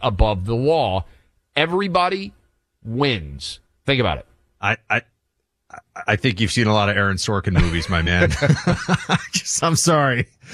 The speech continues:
Speaker 2: I think these lunatic libs are gonna go scorched earth and burn down the Republic before any of that stuff happens. So
Speaker 1: Well,
Speaker 2: that's what I
Speaker 1: remember,
Speaker 2: see happening.
Speaker 1: you would still have the New York and, and Georgia, and that's what a lot of people are forgetting, because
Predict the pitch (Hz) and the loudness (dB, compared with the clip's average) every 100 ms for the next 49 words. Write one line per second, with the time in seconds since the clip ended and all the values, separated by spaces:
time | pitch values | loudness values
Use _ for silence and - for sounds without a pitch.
0 | - 147 151 151 139 156 135 147 165 165 | -6 -2 0 0 0 0 2 2 2 2
1 | - 165 147 156 156 147 131 - - 143 | 2 0 2 2 2 2 0 -2 -4 -10
2 | 147 - 156 165 156 147 - - 196 185 | -6 0 2 4 2 2 0 0 0 0
3 | 160 - 175 147 147 135 156 156 143 143 | 0 0 2 2 2 2 2 2 2 2
4 | 143 135 127 107 151 131 110 117 131 139 | 2 2 0 2 2 2 0 -2 0 0
5 | 127 117 117 120 - 107 92 92 87 92 | 2 2 2 0 0 0 2 0 0 -4
6 | - 110 101 90 - 175 190 202 - 220 | -2 0 0 -2 2 2 2 0 2 2
7 | 160 147 190 185 175 170 247 247 165 175 | 0 0 2 2 0 0 0 0 0 0
8 | 165 147 151 156 147 127 131 110 101 95 | -2 -4 -2 0 0 0 -2 0 -4 -8
9 | _ 127 110 101 104 160 185 117 131 170 | _ -2 0 -4 0 2 2 0 0 2
10 | 233 202 160 - 143 127 104 101 95 113 | 2 2 0 0 0 0 -2 -4 0 0
11 | 71 71 113 135 120 110 | 0 -4 0 2 2 0